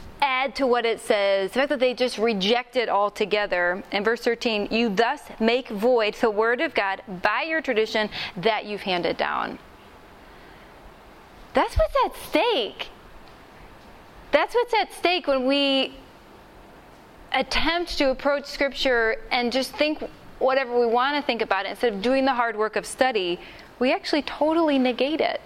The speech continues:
We don't even need it anymore because we have other things that we would want to put forward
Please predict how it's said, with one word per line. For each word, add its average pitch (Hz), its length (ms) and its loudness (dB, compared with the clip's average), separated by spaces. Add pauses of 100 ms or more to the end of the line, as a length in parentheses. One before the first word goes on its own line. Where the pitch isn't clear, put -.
(120)
We 311 80 2
don't 427 160 2
even 427 240 2
need 453 60 4
it 494 300 2
anymore 240 540 0 (800)
because 240 220 0
we 240 120 2
have 226 100 -2
other 208 320 -2
things 170 580 -2 (240)
that 196 140 0
we 196 100 -2
would 185 140 2
want 175 160 2
to 175 40 -4
put - 220 -4
forward 180 360 0